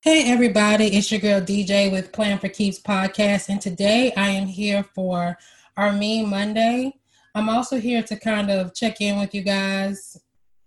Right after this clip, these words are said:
We are in July, over half of the year, and we are still dealing with the coronavirus. Unfortunately, it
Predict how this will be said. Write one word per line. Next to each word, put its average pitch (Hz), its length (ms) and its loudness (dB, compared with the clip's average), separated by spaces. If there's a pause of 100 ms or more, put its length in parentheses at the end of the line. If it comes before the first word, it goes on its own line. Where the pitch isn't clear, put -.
We 220 180 0
are 202 160 2
in 214 240 0
July, 220 720 -2 (480)
over 196 240 -2
half 196 340 -6
of 196 80 -8
the 208 100 -4
year, 190 540 -4
and 180 500 -8 (440)
we 220 180 -2
are 214 100 0
still 269 320 -2
dealing 269 380 0
with 269 160 -2
the 254 100 -4
coronavirus. 214 1120 -4 (440)
Unfortunately, 233 840 -4
it 208 100 -6